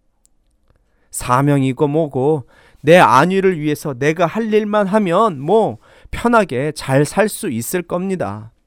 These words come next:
그러나 여러분, 마태복음 십일 장에 보면은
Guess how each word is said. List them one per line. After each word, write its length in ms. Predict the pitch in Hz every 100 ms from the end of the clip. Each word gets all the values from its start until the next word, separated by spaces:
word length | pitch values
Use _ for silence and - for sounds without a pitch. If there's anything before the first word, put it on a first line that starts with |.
| _ _ _
그러나 580 | - 139 113 127 127 95 _ _ _ _ _ _ _ _ _ -
여러분, 400 | 110 107 104 85 _ _ _ _ _ _ _ _ _
마태복음 480 | 120 127 170 156 160
십일 280 | - 208
장에 280 | 196 190 156
보면은 600 | 127 120 107 131 147 98